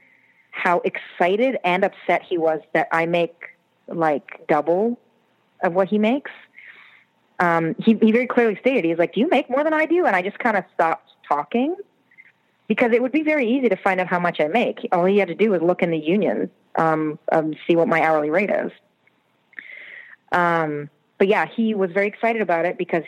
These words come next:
he knew he was gonna be able to get some money out of me, and also discussed it because, quote unquote, I had more power, which is baloney. Money means nothing, but anyway.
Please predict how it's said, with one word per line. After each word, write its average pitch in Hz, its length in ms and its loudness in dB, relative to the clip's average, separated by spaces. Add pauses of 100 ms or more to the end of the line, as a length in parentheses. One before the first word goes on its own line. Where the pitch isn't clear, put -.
he 175 260 0
knew 170 180 4
he 170 160 4
was 160 80 -4
gonna 170 160 0
be 160 80 2
able 160 120 2
to 165 60 -2
get 160 200 0
some 165 100 -4
money 170 200 0
out 151 140 0
of 147 60 -4
me, 147 280 -8 (560)
and 160 280 2
also 175 260 0
discussed 196 500 -2
it 165 140 -2
because, 156 500 -2 (600)
quote 196 240 2
unquote, 185 320 -2
I 170 80 0
had 160 180 -2
more 156 140 -4
power, 147 360 -2
which 156 160 -6
is 156 80 -8
baloney. 151 500 -2 (160)
Money 160 280 0
means 151 360 -2
nothing, - 280 -2
but - 100 -2
anyway. - 260 -2